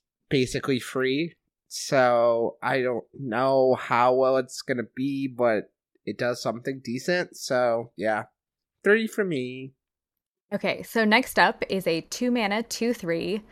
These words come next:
Speaker 2: Chillomatic. Uh, this is a mech that is magnetic, and it freezes any character damaged by this minion. Um, I, I'm gonna give this a five. I'm gonna be so honest.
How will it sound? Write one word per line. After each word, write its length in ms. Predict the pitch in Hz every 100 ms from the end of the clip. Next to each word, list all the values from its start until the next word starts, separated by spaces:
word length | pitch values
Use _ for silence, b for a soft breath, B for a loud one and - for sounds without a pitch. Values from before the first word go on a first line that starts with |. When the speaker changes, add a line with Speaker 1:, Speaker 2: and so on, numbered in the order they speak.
| b b b
Speaker 2:
Chillomatic. 1000 | - - 254 302 302 233 175 156 151 - -
Uh, 320 | 190 180 165 -
this 180 | - 190
is 100 | 202
a 160 | 175 180
mech 380 | 185 247 - -
that 120 | -
is 160 | 180 170
magnetic, 720 | 180 165 175 202 294 311 - b b -
and 120 | 196
it 120 | -
freezes 440 | - 262 277 285
any 240 | 262 208 214
character 520 | 208 180 185 220 196
damaged 400 | 185 170 175 190
by 120 | 226
this 180 | 226 233
minion. 400 | 262 254 269 262 B B B B B -
Um, 520 | 233 226 190 170 - - b b _ - - - - - - -
I, 340 | - 294 - - - - _ _ _ - - _ _ -
I'm 80 | 370
gonna 140 | 403
give 140 | 370
this 200 | 294 285
a 40 | 233
five. 520 | - 208 220 247 233 -
I'm 120 | 254
gonna 100 | 294
be 120 | 311 311
so 260 | - 254
honest. 420 | 214 220 240 247